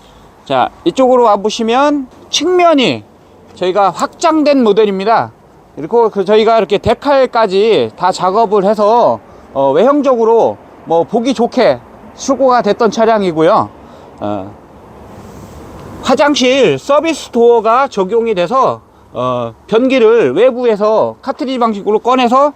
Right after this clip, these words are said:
사용하실 수 있는 모델입니다. 이 차량은, 어, 여기 보시면 카메라가 좌우측이 하나가 더 있고 두 개가 더 있고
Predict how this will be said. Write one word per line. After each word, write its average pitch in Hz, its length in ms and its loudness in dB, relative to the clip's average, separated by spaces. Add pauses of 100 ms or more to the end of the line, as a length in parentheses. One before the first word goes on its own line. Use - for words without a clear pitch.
(160)
사용하실 233 560 0
수 220 100 -6
있는 247 280 -2
모델입니다. 180 720 0 (480)
이 269 160 2
차량은, 277 640 0 (520)
어, 165 240 0
여기 247 160 2
보시면 247 560 0
카메라가 247 720 0
좌우측이 240 520 -2
하나가 240 340 0
더 202 140 2
있고 220 480 2
두 214 140 -8
개가 233 240 0
더 208 100 0
있고 285 440 0